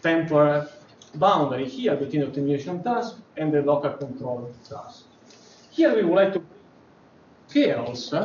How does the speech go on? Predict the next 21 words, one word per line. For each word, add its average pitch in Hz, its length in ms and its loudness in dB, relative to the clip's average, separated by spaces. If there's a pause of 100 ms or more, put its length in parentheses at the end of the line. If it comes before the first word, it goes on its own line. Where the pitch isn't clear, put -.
(540)
by, 147 400 4 (440)
first 196 260 -2
of 196 100 0
all, 254 120 6
strategically 156 720 -2
distributing 151 600 -4
the 147 60 -4
computational 131 880 -6 (160)
burden 180 680 0
across 135 540 -12 (100)
areas. 123 540 -16 (540)
And 165 160 -8
when 196 260 -4
we 190 220 -6
develop, 147 800 -2
uh, 170 180 -4 (160)
these, 131 440 -4
uh, 127 200 -4
local 139 280 -4
controllers, 160 840 -4
uh, 196 180 -10